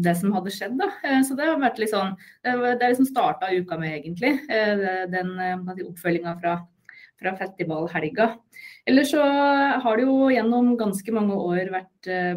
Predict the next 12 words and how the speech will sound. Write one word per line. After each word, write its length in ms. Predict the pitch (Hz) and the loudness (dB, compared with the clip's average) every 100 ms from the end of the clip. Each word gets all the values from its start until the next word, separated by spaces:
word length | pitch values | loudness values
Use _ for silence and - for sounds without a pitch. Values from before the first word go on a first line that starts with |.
| 175 | -4
planlagt 580 | 190 175 151 170 175 | -2 -2 -2 -6 -8
å 160 | - 180 180 | -6 -6 -4
påprate 720 | 170 165 170 160 - 180 - | -6 -4 -8 -10 -6 -6 -4
ei 380 | 180 180 180 175 | -4 -2 0 0
miljøgate 960 | 180 214 190 156 170 180 185 202 - | 0 0 0 0 -2 -2 -4 -6 -2
gjennom 320 | 233 208 226 220 | 0 2 2 2
Gran, 500 | 196 277 381 285 208 | 0 -2 4 4 4
som 160 | 233 214 | -2 -2
er, 200 | 214 220 | -2 0
eh, 380 | 214 214 214 | -2 -2 -2
utgiverkommunen 880 | 208 196 175 160 175 185 196 196 220 | -2 -2 -4 -4 -4 -4 -2 0 0
våres. 440 | 196 175 294 - | -2 -4 -6 -8